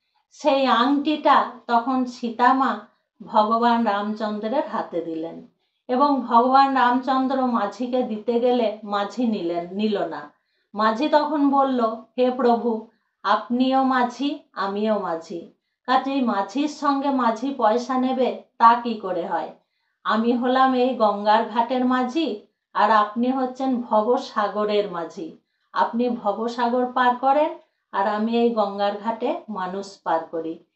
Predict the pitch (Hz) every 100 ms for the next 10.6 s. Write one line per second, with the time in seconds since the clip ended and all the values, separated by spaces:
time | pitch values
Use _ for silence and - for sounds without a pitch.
0 | _ - 220 240 277 294 262 247 240 247
1 | 247 247 240 233 190 190 208 - 151 151
2 | 190 185 - _ _ _ - 269 294 330
3 | 302 262 254 - 302 285 247 254 285 269
4 | 262 240 240 240 240 233 226 233 196 202
5 | 202 262 247 240 240 247 240 233 233 233
6 | 240 262 269 269 247 247 247 262 240 202
7 | 226 285 226 - _ _ _ - 208 262
8 | 269 262 254 - 262 220 208 - _ -
9 | 180 214 208 - 285 285 285 277 - 262
10 | - - 262 240 208